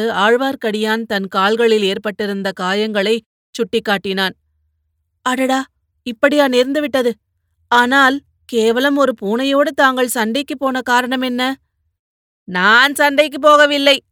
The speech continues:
அதுவேதான் என்னுடன் வலு சண்டைக்கு வந்தது. அது எப்படி சுவாமிகளே? உன்னை தேடிக்கொண்டு நான் வந்தேன்.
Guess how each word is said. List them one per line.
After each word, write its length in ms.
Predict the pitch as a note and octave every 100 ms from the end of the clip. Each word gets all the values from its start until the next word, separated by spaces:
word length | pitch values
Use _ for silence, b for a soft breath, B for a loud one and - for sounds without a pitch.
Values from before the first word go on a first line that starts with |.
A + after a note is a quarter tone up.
| _
அதுவேதான் 720 | F#3+ F3+ G3+ B3+ C4 C4+ C#4+
என்னுடன் 440 | C#4 C4 C4 C#4 C#4+
வலு 220 | C4+ C4
சண்டைக்கு 420 | D4 C4+ B3+ C4
வந்தது. 340 | C4 B3+ B3 - _ _ _ _ _ _ _ _ _
அது 240 | - C4 C#4+
எப்படி 280 | D#4 D#4 D4
சுவாமிகளே? 560 | C4+ B3+ A#3 A#3 A#3+ C#4+ - _ _ _ _ _ _ _ _ -
உன்னை 320 | G3+ B3 B3+
தேடிக்கொண்டு 720 | - A3+ C#4+ E4 - A#3 D4+
நான் 300 | C4+ A3 B3+
வந்தேன். 480 | B3 G#3+ F#3 G3 A#3